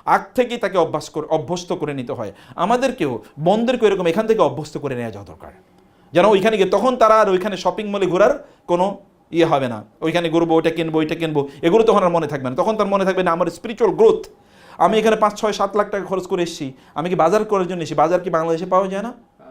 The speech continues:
একই জিনিস বাংলাদেশে অ্যাভেলেবল, বরং আরও কি কম পয়সায় পাওয়া যায়, আরও কম পয়সায়। অতএব আপনি ওই পেরেশানিতে যাবেন না, আপনি এখানে কিনবেন প্রয়োজনে।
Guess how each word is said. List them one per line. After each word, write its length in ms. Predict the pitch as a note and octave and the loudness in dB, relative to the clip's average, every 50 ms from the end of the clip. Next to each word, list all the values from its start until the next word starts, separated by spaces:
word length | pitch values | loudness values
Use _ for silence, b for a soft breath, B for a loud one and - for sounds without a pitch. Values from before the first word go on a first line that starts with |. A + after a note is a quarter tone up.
| - _ | -14 _
একই 280 | - F3 F3+ F#3 A#3+ A3+ | -4 -4 -2 -2 -4 -4
জিনিস 220 | G3+ A3+ A3 G3 | -4 -4 -4 -2
বাংলাদেশে 320 | G3 A3 A3 A3+ A3+ A3 A#3+ | -2 -2 0 2 2 2 2
অ্যাভেলেবল, 400 | A#3 A#3 B3+ A3+ E3+ C3+ C3+ C3 | 0 0 0 0 0 0 -2 -2
বরং 400 | C#3+ F#3 G3+ A3 G#3+ F#3+ F3+ E3 b b b b | 0 2 2 2 2 0 -2 -6 b b b b
আরও 200 | C#3 D#3 F#3+ A3 | 0 2 2 2
কি 120 | A3 G#3 | 2 -2
কম 220 | F3 F#3 F#3+ G3 G3 | -2 -2 -2 -2 -2
পয়সায় 300 | F#3+ F#3 E3 - E3+ D#3 | -2 -2 -2 -2 -4 -6
পাওয়া 160 | - A#2+ A2 | -6 -6 -8
যায়, 140 | G#2+ - - | -6 -2 0
আরও 100 | F3+ A3 | 0 0
কম 200 | A3 B3+ B3 G#3+ | 2 0 0 -2
পয়সায়। 340 | - - A#2+ - - - D#2 - _ _ B B B3+ C#4 C#4 C#4 C#4 C4 G#3 B B B B B B - | -2 -6 -10 -10 -12 -18 -20 -20 _ _ B B -14 -12 -12 -10 -10 -12 -12 B B B B B B 0
অতএব 200 | D#3 E3+ G3 F#3+ | 0 2 2 2
আপনি 300 | F3+ F#3 F#3 F#3 A3+ A#3 | 2 2 2 2 0 0
ওই 160 | A3 A3 A3 | 0 0 0
পেরেশানিতে 540 | A3 G#3+ G#3 G#3+ G#3+ G#3+ A#3 A3 A3+ A#3 A3+ | 0 0 0 0 0 0 -2 -2 -4 -2 2
যাবেন 260 | A3+ A#3 A3+ A3 F#3 | 2 4 4 2 0
না, 60 | F#3 | 0
আপনি 180 | F#3 F3+ G#3 G3+ | -2 -2 -2 -4
এখানে 200 | G3 A#3+ B3 A#3 | -2 -2 -2 -2
কিনবেন 360 | A3+ G3 D#3 B2+ B2+ B2+ C#3 | -4 -4 -4 -4 -4 -6 -4
প্রয়োজনে। 440 | C3+ - E3+ D#3 C#3 C3 B2 A#2+ | -2 -2 -2 -2 -2 -4 -6 -6